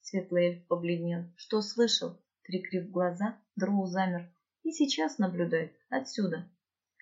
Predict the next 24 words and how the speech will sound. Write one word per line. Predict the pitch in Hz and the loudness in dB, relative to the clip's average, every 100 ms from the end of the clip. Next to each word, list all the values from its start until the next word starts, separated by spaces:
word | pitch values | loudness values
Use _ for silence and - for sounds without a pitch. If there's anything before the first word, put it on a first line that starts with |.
| _ | _
Мы | 220 254 | 2 4
ошарашенно | - 202 214 233 277 - 240 240 - _ | 4 0 2 2 2 4 2 2 -4 _
застыли | 202 214 - 214 | -4 -2 2 2
возле | 190 214 202 - | 2 0 0 0
ока. | 185 185 175 - _ _ _ | 0 -2 -8 -14 _ _ _
Палец | 226 226 202 | 2 2 2
Дроу | - 220 220 | 2 4 4
ко-, | 208 226 220 - | 2 0 0 0
Дроу | 180 185 247 240 170 | -2 6 8 8 4
указывал | 165 196 185 180 | 0 -2 -2 -4
точно | 175 269 - 185 | -2 -2 -2 -2
на | 185 180 | 0 0
нас. | 165 - 170 | -4 -6 0
«Ну | 202 | 0
как? | 202 220 - _ _ _ | 0 -2 -6 _ _ _
Как | - 202 | -8 0
он | 247 | 4
нас | 254 254 | 4 4
почуял?» | 262 254 - 240 180 175 - _ _ | -2 -2 0 0 0 -4 -14 _ _
«Арон | 196 190 202 226 - _ _ _ | 0 4 4 2 -2 _ _ _
не | 180 233 | 6 10
мог», | 208 196 202 - _ 190 | 10 8 6 -10 _ -2
отрезал | 190 185 180 175 | 4 4 4 0
Демиург. | 175 180 175 175 175 | 0 2 2 0 -6